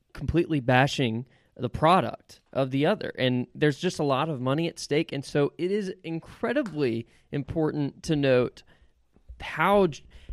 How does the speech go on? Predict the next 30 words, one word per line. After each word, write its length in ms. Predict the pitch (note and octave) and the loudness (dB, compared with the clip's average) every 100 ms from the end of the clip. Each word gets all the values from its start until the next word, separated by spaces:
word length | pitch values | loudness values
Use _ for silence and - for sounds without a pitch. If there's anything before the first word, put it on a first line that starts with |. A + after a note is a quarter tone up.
| - - | -16 -14
how 240 | - F3 G3 | 0 2 2
it 120 | D3 | 2
was 200 | F3 E3+ | 2 4
inescapable. 1000 | F3 F#3+ F3+ - F3 G3 G#3+ C#3+ E2+ - | 2 2 2 2 2 4 2 2 -2 -2
They, 180 | C#3+ D3+ | 2 2
the, 320 | C#3+ D3+ D#3 C#3+ | 2 2 2 2
the 120 | D3+ | -2
broadcasters 880 | D#3 D#3 F3 - F3+ - F3 D3 - | 2 2 2 0 -2 0 -2 -2 -4
could 160 | F3 | -4
not 260 | D3+ D#3 D3+ | 0 0 0
help 440 | C3+ D#3 F#3 - - _ _ | -2 0 0 -2 -14 _ _
but 200 | - C#3+ | 0 0
comment 460 | - D3 D3 D3 - | 0 0 2 2 0
on 460 | - C#3 C3+ C3 B2+ - _ _ | 0 2 2 2 -2 -10 _ _
the, 100 | C#3 | -6
the, 340 | - C#3+ - - | -2 -4 -4 -12
the, 460 | - C3+ C#3 C3+ - | -10 0 2 2 0
uh, 420 | C3+ B2+ A#2+ A2+ - _ _ - | 2 4 2 0 -6 _ _ -2
all 160 | C#3+ F3 | 2 2
the 100 | D3+ | 6
bad 240 | D#3 D3+ | 6 4
calls, 400 | - A#3 D#3+ B2+ | 0 2 2 0
and 160 | C3+ B2+ | -4 -6
you 240 | - D#3+ D#3 | -2 2 4
look 340 | E3 E3 F#3 | 6 4 2
at 120 | G#3 | 0
replays, 520 | F3+ A#3+ D3+ A#2 A2 | 2 -2 0 0 0
and 140 | A#2 B2+ | -2 -6
you'd 100 | C#3 | -2
hear 320 | D#3+ F3+ | 2 2